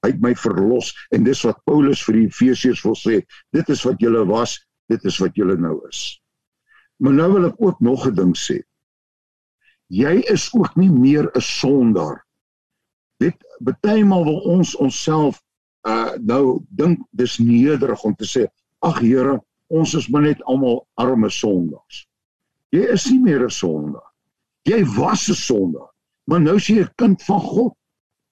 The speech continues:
Ek meen, jy behoort nou aan hom. Dit beteken nie jy sê jy is volmaak nie.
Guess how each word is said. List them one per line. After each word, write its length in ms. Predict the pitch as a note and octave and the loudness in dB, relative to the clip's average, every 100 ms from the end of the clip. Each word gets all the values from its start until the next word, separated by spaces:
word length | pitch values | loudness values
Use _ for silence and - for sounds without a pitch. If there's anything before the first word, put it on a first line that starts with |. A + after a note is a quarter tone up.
| _ - | _ -6
Ek 140 | G3 | -2
meen, 280 | D3+ G#3 G3+ | 2 2 4
jy 160 | D#3+ F#3 | 2 2
behoort 400 | D3+ F3 G3+ - | 2 2 2 0
nou 140 | G#3+ F#3 | 2 2
aan 100 | F3 | 2
hom. 380 | E3 A3+ C#3 - _ _ _ | 2 2 0 -4 _ _ _
Dit 120 | - | -2
beteken 460 | G3 - A#3+ - B3 | -2 0 0 0 2
nie 140 | D4+ | 4
jy 120 | G3 F3 | 4 2
sê 180 | - | 0
jy 120 | G3 E3+ | 2 2
is 120 | - | 0
volmaak 600 | D#3 D3 A2+ A2 D3+ - | 0 2 2 0 -2 -4
nie. 200 | - C4 | -6 -8